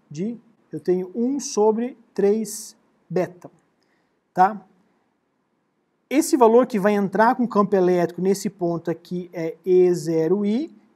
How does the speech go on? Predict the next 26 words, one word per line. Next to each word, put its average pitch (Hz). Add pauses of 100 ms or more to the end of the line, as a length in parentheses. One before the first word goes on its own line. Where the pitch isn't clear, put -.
e 220
quanto 370
que 285
vai 277
valer 208
aqui 160
E 214
zero 196 (920)
quando 196
o 180
Y 208
é 180
igual 165 (520)
a 165
um 185
sobre 175 (840)
três 165 (220)
beta? 156 (800)
É -
só 247
você 269
olhar 180
pro 175
campo 175
elétrico 151 (2000)
como 185